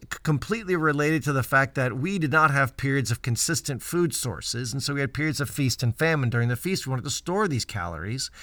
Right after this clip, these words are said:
so we'd become insulin resistant to force them to be put into fat cells, not to be utilized by the muscle. Well, this becomes highly problematical if you're insulin resistant at the same time you're consuming large volumes of sugar.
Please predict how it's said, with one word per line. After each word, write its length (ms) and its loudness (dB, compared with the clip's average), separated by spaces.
so 160 2
we'd 80 6
become 300 2
insulin 260 2
resistant 440 0
to 80 -2
force 260 0
them 240 0
to 100 0
be 120 2
put 160 2
into 160 2
fat 280 0
cells, 460 -10
not 220 4
to 60 0
be 120 2
utilized 340 0
by 140 -2
the 80 -6
muscle. 440 -2
Well, 360 6
this 200 4
becomes 460 2
highly 340 8
problematical 960 2
if 160 -2
you're 140 4
insulin 280 0
resistant 380 2
at 100 -2
the 80 0
same 480 2
time 360 4
you're 140 4
consuming 640 0
large 300 2
volumes 440 2
of 80 -6
sugar. 440 -4